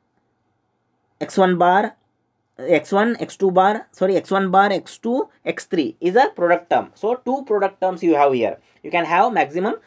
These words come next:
thirty-two product terms. So here in this F one function, you have two product terms. First one is X one, X two, X three bar plus X one bar, X two, X three.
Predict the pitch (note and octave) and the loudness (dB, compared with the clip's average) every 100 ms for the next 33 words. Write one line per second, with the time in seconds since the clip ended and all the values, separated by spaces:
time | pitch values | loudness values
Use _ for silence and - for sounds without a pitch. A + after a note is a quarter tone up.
0 | _ - E3+ A3+ A3+ B3 F#3+ D#3+ D#3 D#3+ | _ -10 -4 -2 -2 -2 0 2 0 0
1 | B2+ G2 - _ - F3 D#3+ G#3+ G4+ _ | -2 -4 -14 _ -8 -2 2 2 2 _
2 | - E3+ F3 G3 - - C#3+ F#3 G3+ F#3+ | -10 -2 0 0 -2 -6 -4 0 0 0
3 | E3 - G#3+ F#3 D3 A3 G#4 _ _ B3 | -2 -2 -4 -2 0 0 -2 _ _ 0
4 | C4 B3 F#3 E3+ - B2+ G2 - _ _ | 0 2 2 2 0 -4 -4 -10 _ _
5 | _ F3 F3 F#3 F#3+ B3 - - D3 - | _ -2 0 0 0 -2 -4 -6 -6 -2
6 | F#3+ G3+ F3+ - F#3+ F#3 D#3+ - D#3+ C#3+ | -2 0 -2 -2 0 0 -2 -2 -2 2
7 | E3+ E4 _ _ - F3+ E3 A3+ - _ | 0 -2 _ _ -2 2 4 2 -4 _
8 | _ _ _ _ - D#3 - G#3 A3 A#3+ | _ _ _ _ -8 -8 -8 -4 -2 0
9 | G#3 A3 C4 - - - - - C4+ G#4+ | 0 0 -2 -4 -10 -10 -10 -4 -4 -4
10 | - - - A2+ | -6 -8 -8 -10